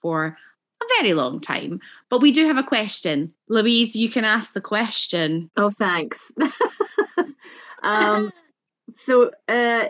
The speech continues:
Speaker 2: so the question is, as you know, we're called Persistent and Nasty, and you might be aware that that is, um,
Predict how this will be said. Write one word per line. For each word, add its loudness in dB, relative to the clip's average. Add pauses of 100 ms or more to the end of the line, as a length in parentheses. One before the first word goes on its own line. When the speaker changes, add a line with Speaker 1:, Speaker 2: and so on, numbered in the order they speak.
Speaker 2:
so -10
the -2
question 2
is, 0
as 0
you 0
know, 4
we're 0
called 0
Persistent -6
and 2
Nasty, 0 (400)
and -2
you 2
might 0
be 4
aware 4
that -6
that -2
is, 0
um, -2